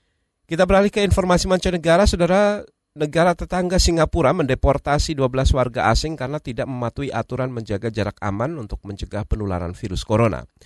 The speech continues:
Mengutip Straits Times, dua belas warga yang dideportasi ini, sembilan di antaranya berusia antara dua puluh hingga tiga puluh tujuh tahun.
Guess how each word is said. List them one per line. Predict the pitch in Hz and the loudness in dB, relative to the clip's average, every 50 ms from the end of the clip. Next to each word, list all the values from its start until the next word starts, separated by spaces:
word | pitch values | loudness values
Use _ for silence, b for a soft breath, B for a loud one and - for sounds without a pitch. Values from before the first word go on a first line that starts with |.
| b b b b b b | b b b b b b
Mengutip | 98 101 110 120 - 143 - | -4 -2 -2 -2 -2 0 0
Straits | - - - 139 131 - | 0 0 2 0 0 0
Times, | - 127 117 113 127 156 - - - - | 0 0 0 2 0 0 -4 -8 -10 -10
dua | 131 113 120 120 | -6 0 0 0
belas | 117 120 123 117 - | 2 2 0 2 2
warga | - 123 113 113 110 131 135 | 2 4 2 2 0 0 0
yang | 135 123 117 | 0 0 -2
dideportasi | 117 110 107 104 - - 104 101 - 107 98 - - - 95 104 | -2 -4 -4 -2 -2 -2 -2 -2 -4 -6 -4 -4 -4 -6 -6 -6
ini, | 117 143 180 233 b b b b b | -4 -6 -6 -8 b b b b b
sembilan | b - - 120 117 110 120 98 113 127 123 120 117 120 120 120 120 120 123 110 - _ _ _ _ _ _ - | b -14 -10 -10 -6 -4 -4 -4 -2 2 2 2 2 2 -2 -4 -4 -6 -8 -8 -12 _ _ _ _ _ _ -18
di | 131 127 131 123 | -4 0 2 4
antaranya | 131 139 131 131 135 139 156 170 | 4 4 4 2 2 4 2 2
berusia | 143 - 135 139 - - 160 151 | 0 0 -2 -2 -2 0 0 0
antara | 143 135 139 131 127 | 0 0 0 -2 -2
dua | 123 123 120 117 - | -2 0 0 0 0
puluh | - 139 135 | 0 0 0
hingga | 127 123 120 120 117 | 0 0 -2 -4 -6
tiga | - - 120 110 120 107 | -6 -8 -8 -6 -6 -6
puluh | - - 117 117 110 101 - - - - | -6 -6 -6 -6 -2 -2 0 0 0 -2
tujuh | - 120 104 - - 113 110 104 101 - _ | -2 -4 -6 -4 -6 -6 -4 -4 -6 -6 _
tahun. | - 101 107 - 143 113 - b | -2 -2 0 2 0 0 0 b